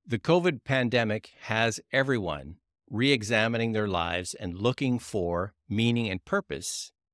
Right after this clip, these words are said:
in their lives and in their work. And what's really interesting to me is that when you know your why, your how and your what become more impactful.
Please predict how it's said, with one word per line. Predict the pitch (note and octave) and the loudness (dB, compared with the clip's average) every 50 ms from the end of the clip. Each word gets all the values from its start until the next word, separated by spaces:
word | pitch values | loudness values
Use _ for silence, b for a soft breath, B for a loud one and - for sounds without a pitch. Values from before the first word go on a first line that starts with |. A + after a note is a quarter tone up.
| _ - | _ -6
in | G#2+ G2+ | -4 -2
their | F2+ E2+ E2+ | 0 0 0
lives | G2 B2+ C#3+ A#2 F#2+ F#2+ G2 - - | 2 2 2 4 2 2 2 0 -2
and | G2+ F#2+ | -2 -2
in | F#2+ F#2 F#2 | -2 -2 -2
their | F#2+ F#2+ | -2 -2
work. | G#2 D3 F3+ - - - - - _ _ _ _ _ | -2 -2 -2 -4 -4 -8 -14 -20 _ _ _ _ _
And | - C3 B2+ | -2 0 2
what's | B2+ C3+ - - | 2 0 0 -2
really | A3 A#3+ A#3 F#3 D#3 D3+ | -2 -2 0 0 0 0
interesting | D3 - D3 C3 - - C3+ A#2 G#2 | -2 -2 -2 -4 -2 0 -2 -2 -2
to | - A#2+ | 0 0
me | A#2 A#2+ A#2+ A#2 | 0 0 0 0
is | A2+ G#2+ | 0 0
that | G#2 B2+ B2 | -2 -2 -2
when | A#2 A2 | -2 -2
you | A2 A2 A2 | 0 0 0
know | A2+ A#2+ C#3 E3+ F#3 | 0 2 2 2 2
your | F3+ E3+ D#3+ D3+ | 0 0 -2 -2
why, | C3+ A#2+ A2+ A#2+ A#2 G2+ E2+ D#2 D2+ D2+ E2+ G2+ G2 - - | -2 -4 -4 -2 0 0 0 0 -2 -6 -8 -10 -12 -12 -8
your | A#2+ G#2 G2+ | -4 -4 -4
how | F2+ - - - C#3+ D3 D3+ D#3+ D#3+ D3 | -4 -4 -4 0 2 2 4 2 2 2
and | C3 A#2 | 0 -2
your | A2 A2 A2 | -2 -2 -4
what | G2+ G#2 C#3 C3+ F#2 E2+ - _ | -4 -2 -2 0 -2 -2 -4 _
become | - G2+ - - A2+ G#2 | -10 -8 -4 -2 -2 -2
more | G2 G2+ G#2 A2 A2+ G#2 G2+ | 0 0 0 2 2 2 0
impactful. | F#2+ - - A2+ G2+ G2 - - - - D2+ - - | 0 0 0 0 0 0 -2 -8 -10 -10 -10 -10 -12